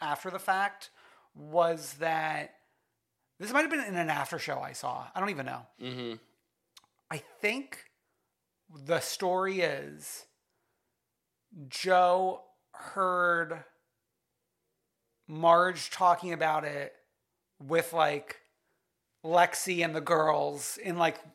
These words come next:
Speaker 2: Mm-hmm.
Speaker 1: another room.
Speaker 2: Okay.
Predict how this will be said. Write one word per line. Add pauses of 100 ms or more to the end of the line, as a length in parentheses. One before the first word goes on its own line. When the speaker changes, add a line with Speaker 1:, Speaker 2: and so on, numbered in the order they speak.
(120)
Speaker 2:
Mm-hmm.
Speaker 1:
another
room. (800)
Speaker 2:
Okay.